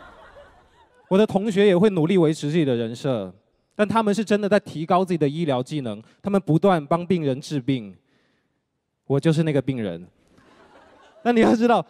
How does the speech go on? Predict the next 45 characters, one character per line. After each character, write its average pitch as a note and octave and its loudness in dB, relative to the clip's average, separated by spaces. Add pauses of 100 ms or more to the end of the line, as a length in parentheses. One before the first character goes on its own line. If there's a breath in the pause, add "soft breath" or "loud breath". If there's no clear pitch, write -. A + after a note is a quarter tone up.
(100)
医 C4 2
学 A3 4
生 A#3 0
跟 A#3 0
医 A#3+ -2
生 A3+ -2
是 B3 0
两 F#3 0
个 G3+ -2
完 F#3 0
全 F3+ -2
不 G3+ 0
同 E3+ -4
的 E3+ 2
物 F3 0
种， B2 -6
你 A#2+ -10
知 B2 -6
道 B2 -4
吗？ G2 -10 (600)
就 A3+ 0
如 A#3 4
果 A#3 2
你 G3+ 0
生 G#3+ 0
病 G#3+ 0
不 G3+ 2
舒 G3+ -2
服 F3 -2
了， D#3 0
医 F#3+ -6
生 F#3+ -4
开 F#3+ -2
药 F#3+ 4
给 D3+ 0
你 C#3+ -6
吃， B2+ -8 (300 soft breath)
医 G#3 -2
生 G#3 4
会 A3 4
跟 G#3 2
你 F#3+ -2
说 E3 0
，“吃 G3 -4
吧， C#3 -2